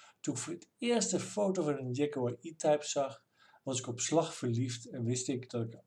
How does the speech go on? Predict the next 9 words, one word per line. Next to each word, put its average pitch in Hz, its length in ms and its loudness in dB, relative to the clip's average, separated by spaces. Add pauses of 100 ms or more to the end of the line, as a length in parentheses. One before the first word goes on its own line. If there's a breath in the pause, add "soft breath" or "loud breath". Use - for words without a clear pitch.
alles 196 240 2
voor - 180 -8
over 151 260 0
zou 139 140 0
hebben 135 240 2
om 127 100 -8
deze 131 320 -4
te 123 140 -10
bereiden. 113 520 0